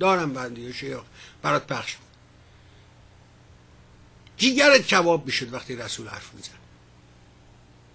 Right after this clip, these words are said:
جز همونایی بودش که این عماد، عباد، عباد، عباد، همین علی ربی که الان وزیر کار و امور اجتماعی شده، گفت می‌خواستم اینا رو،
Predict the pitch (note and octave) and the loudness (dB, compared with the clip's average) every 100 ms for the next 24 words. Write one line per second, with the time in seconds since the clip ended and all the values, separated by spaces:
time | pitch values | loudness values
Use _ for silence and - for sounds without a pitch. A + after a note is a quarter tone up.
0 | - _ _ _ - _ _ _ _ _ | -20 _ _ _ -20 _ _ _ _ _
1 | _ _ _ _ _ F3 F3+ E3+ G3 G#3+ | _ _ _ _ _ -2 0 2 4 4
2 | G3+ G#3+ A3+ A3 A3 - A3+ E3 G3+ D#3+ | 4 4 2 -2 -2 0 0 0 -4 -4
3 | F3 E3+ F#3+ E3+ - _ _ - - _ | -2 2 4 2 -2 _ _ -20 -20 _
4 | _ - D3 E3 F3+ D3 - C#3+ D#3+ C#3+ | _ -8 2 6 6 4 0 0 2 0
5 | - B2+ C#3+ C3+ - C#3 D#3 C#3 C3+ C3+ | -2 -4 -2 -2 -4 -6 -2 0 0 0
6 | C3 C#3+ D3+ C#3+ C3 B2+ A#2 B2 A2 A2+ | 0 -2 -4 -2 -2 -2 -2 -4 -2 -6
7 | - B2 A#2+ A#2 A2+ G#2+ - G2+ G#2 G2 | -4 -6 -4 -4 -6 -6 -6 -8 -12 -10
8 | G2+ F#2 F#2+ - - _ _ _ _ _ | -12 -14 -20 -20 -20 _ _ _ _ _
9 | _ E3 D#3+ D#3+ D#3 D#3 C#3 C#3+ D#3+ C#3 | _ 0 0 2 0 2 0 2 2 0